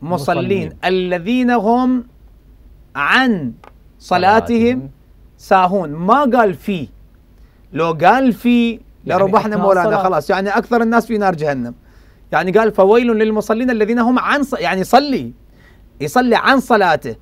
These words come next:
Speaker 1: لكن
Speaker 2: يعني
Speaker 1: عن حقيقة
Speaker 2: العفو.
Speaker 1: الصلاة وقدر الصلاة.
Speaker 2: آه، لا، العفو مولاي. عن صلاته يعني تارك للصلاة، ما قال "في صلاته"، يعني يصلي لكن متهاون بالصلاة. إذا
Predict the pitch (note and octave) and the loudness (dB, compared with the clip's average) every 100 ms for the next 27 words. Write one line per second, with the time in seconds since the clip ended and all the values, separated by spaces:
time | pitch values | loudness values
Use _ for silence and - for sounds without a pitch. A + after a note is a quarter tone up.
0 | - C3+ C3+ D#3 E3+ D#3 F3 D#3 F#3 G3 | -8 -8 -6 -4 -4 -6 -8 -6 -4 -4
1 | - F#3 F3+ F3 F3+ F#3+ G#3 F3 C#3+ C#3 | -4 -4 -2 0 0 4 2 2 -4 -4
2 | D#3+ D#3 D3 E3 F3 G3+ F#3 G#3 E3 F3+ | -4 -4 -6 -6 -2 -2 0 0 0 -2
3 | D3 D#3+ F#3+ F3 D3+ B2 C3+ C3 F#3+ C#4+ | -2 -6 -6 -4 -2 -2 -2 -2 0 0
4 | C#4 C#4 C#4 C4+ C4+ A3 G#3 G3+ A#3+ C#4+ | 0 2 4 2 2 0 0 0 4 4
5 | C#4+ A3+ G#3+ G3+ C#3 A#2+ E3+ A3 C#4 D#4 | 2 0 -2 -2 -6 -6 2 2 6 4
6 | C#4+ - B3+ - G3 D3+ C#3 D3+ E3+ G3+ | 4 2 0 2 0 0 -2 -4 -2 2
7 | G3 - C4 B3+ F3 G#3+ G3+ F#3+ G#3 G#3 | 2 2 0 0 0 -2 -2 2 2 0
8 | F3+ E3 D#3 D3 - - - - D3 E3 | -2 -6 -6 -6 -10 -20 -20 -10 -4 0
9 | F3+ | 0